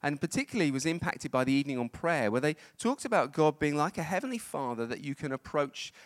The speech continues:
at any time and anywhere and just talk to him as you would a father. And they said you can pray at home, and you can pray, um, in the office, and you can pray in your car if you like. So that very night, uh, as he drove and joined the A four two one,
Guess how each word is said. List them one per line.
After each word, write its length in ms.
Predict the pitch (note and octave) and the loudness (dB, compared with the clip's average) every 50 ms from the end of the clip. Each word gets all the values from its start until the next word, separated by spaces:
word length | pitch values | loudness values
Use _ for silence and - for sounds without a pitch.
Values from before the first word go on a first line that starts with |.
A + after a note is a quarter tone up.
| - - | -6 -6
at 120 | - - | -4 -4
any 220 | - E3 F#3 F#3+ A3+ | -2 -4 -4 -4 -4
time 400 | - - D#3+ C#3 C3 C3 C3 C3 | -6 -6 -4 -2 -2 0 0 -2
and 100 | B2+ - | -4 -4
anywhere 460 | - C#3+ D3 C#3+ C3 C3 A#2+ A2 G#2 - | -2 -2 0 0 0 0 0 0 -2 -2
and 140 | A#2+ C3 C3+ | -2 -4 -4
just 260 | E3 F3+ - - - | -4 -6 -6 -8 -8
talk 220 | - A#2+ B2+ C3+ - | -6 -8 -6 -6 -6
to 120 | - D3+ | -8 -6
him 260 | C3+ C3+ A2+ A2 A2 - | -4 -4 -4 -4 -6 -8
as 160 | - A#2+ A#2+ | -10 -6 -4
you 120 | C3+ B2 | -2 0
would 280 | A#2+ B2+ B2 A#2+ - - - - - - - - | 2 2 2 0 -2 -8 -16 -20 -20 -20 -12 -6
a 80 | - B2 | -6 -4
father. 480 | - - D3+ D3 D3+ C3 G#2 F#2 - - _ _ _ _ - - | 0 2 2 2 2 0 -2 -2 -4 -8 _ _ _ _ -6 -2
And 120 | D3 D#3 | 0 2
they 60 | F3 | 2
said 220 | E3+ - F#3+ E3 D#3 | 2 2 0 0 0
you 80 | D3 | -2
can 160 | C#3+ - C3 A2+ | -2 -2 -2 -2
pray 260 | - - C3+ B2+ A#2 | 2 4 4 6 4
at 140 | E2+ - - | 4 0 2
home, 400 | - D#3 E3+ F#3 F#3+ F#3 F3 C#3 | 4 6 8 8 6 4 2 0
and 140 | G#2+ G2+ | 0 -2
you 80 | G#2 A2 | -2 -6
can 260 | G#2+ - A#2 G#2+ G#2+ - - - - _ - | -6 -4 -4 -4 -4 -6 -12 -20 -20 _ 0
pray, 340 | - C3+ B2 B2+ B2 B2 A#2+ - - - - | 4 4 6 6 4 2 0 -6 -16 -10 -2
um, 240 | A#2 G#2+ G#2+ G#2+ A2 | 0 0 0 0 0
in 160 | - B2 A2 | -2 0 2
the 120 | G#2+ A2+ B2+ | 4 6 8
office, 420 | E3 G3+ - - F3 E3 - - | 8 6 6 2 0 0 0 -2
and 120 | B2+ A2+ A2 | 0 0 0
you 80 | A2 | -2
can 160 | A2 - A#2+ | -2 -4 -4
pray 300 | A2 - D3+ D3+ D3+ D#3 | -2 2 4 4 4 4
in 80 | D#3+ E3 | 2 -2
your 80 | E3 E3+ | -4 -4
car 400 | - - - - D#4+ D4 F3 B2+ | -4 -2 -2 -2 0 0 -2 -2
if 140 | - - | -2 -4
you 80 | A#2+ G2 | -6 -6
like. 340 | F2+ E2 D#2+ - _ - _ _ _ _ _ _ - _ _ _ _ _ _ - | -6 -6 -8 -10 _ -20 _ _ _ _ _ _ -20 _ _ _ _ _ _ -2
So 100 | - E3+ | 2 6
that 160 | F#3 G3+ D#3+ | 6 6 6
very 260 | F3 G#3+ G#3 G3 F#3 | 6 6 6 6 4
night, 520 | F3+ F3+ F#3+ F#3 C#3+ A#2 G#2 - - - - | 4 4 4 4 4 2 0 -2 -6 -4 -2
uh, 280 | - B2 A#2 A#2 A2 - | 0 2 2 0 0 -2
as 140 | - C#3+ C3 | -2 -2 -2
he 80 | D#3+ D3 | -2 -4
drove 540 | B2+ - D3+ E3 F3 E3 D3+ C#3 A#2+ B2+ | 2 8 10 10 10 10 8 6 4 2
and 160 | B2+ B2 B2 - - - - - | 0 0 -2 -4 -8 -20 -14 -4
joined 260 | - E3 D#3+ D#3 D3 C#3+ | 2 4 4 6 6 6
the 60 | D3 | 4
A 120 | D#3+ F3+ | 4 2
four 240 | F#3 - - E3+ E3 | 2 2 2 2 2
two 200 | - - - E3 | 2 2 0 2
one, 280 | C#3+ C3+ A#2+ A#2+ B2 | 4 6 6 4 4